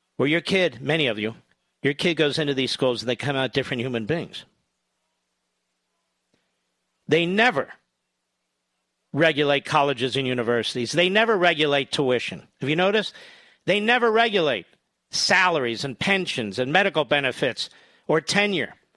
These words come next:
because that's the Democrat Party indoctrination mill and along with media. Just like they never regulate slip and fall lawyers, even those who operate across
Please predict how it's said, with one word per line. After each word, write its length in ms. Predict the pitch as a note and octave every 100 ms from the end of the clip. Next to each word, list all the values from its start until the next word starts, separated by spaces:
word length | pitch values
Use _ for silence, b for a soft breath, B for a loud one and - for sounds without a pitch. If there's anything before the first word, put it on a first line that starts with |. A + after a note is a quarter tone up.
| _ _ _ -
because 340 | - C3+ A#2
that's 360 | C#3 D#3 - -
the 100 | B2+
Democrat 580 | D3 D3 - D3 C#3+
Party 480 | - C#3 A#2 A#2+ B2 - _ _
indoctrination 880 | - A#2+ A#2 A2+ C3 D#3 G3+ - G#2+
mill 220 | G2+ F2
and 100 | -
along 320 | B2+ B2+ C3 C3
with 100 | C#3
media. 380 | G3 D3+ A#2+ - _ _ _ _ _ _ _ _ _ _ _ _ _ _ _ _ _ _ _ _ _ _ -
Just 240 | E3+ -
like 200 | D#3 C#3+
they 100 | D3
never 260 | C#3 C3+ C#3
regulate 640 | B2+ A#2+ A#2 A#2 B2+ - _ _ _ _ _ _ _ _ _ _ _ -
slip 300 | - D#3+ C#3
and 140 | A#2
fall 320 | - C3 B2+
lawyers, 480 | D3+ G#3+ G2+ - - _ _ _ _ _ _ _ _ -
even 220 | A2+ B2+
those 220 | B2+ B2+
who 100 | C3+
operate 340 | B2+ B2+ C3 A#2+
across 540 | - B2 A#2 - -